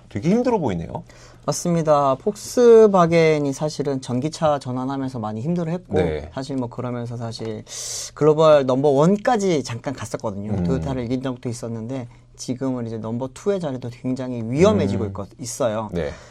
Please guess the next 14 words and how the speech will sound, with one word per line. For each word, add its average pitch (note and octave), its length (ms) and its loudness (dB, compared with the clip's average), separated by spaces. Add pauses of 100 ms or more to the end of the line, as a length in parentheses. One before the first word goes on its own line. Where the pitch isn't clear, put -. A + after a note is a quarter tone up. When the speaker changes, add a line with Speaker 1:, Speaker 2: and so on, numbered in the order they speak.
(120)
Speaker 2:
그 - 140 0
이유는 E3+ 400 0
사실 D3+ 220 -8
전기차를 C3+ 420 -6
잘 C3 140 -8
못 A2+ 160 -4
만들기 E3 480 0
때문이라고 C3 640 -2
하는 A#2+ 280 -6
게 A2+ 300 -8
가장 C#3+ 320 -8
큰 D3+ 220 -6
원인이었고 B2+ 800 -2
Speaker 1:
음. E2 260 -6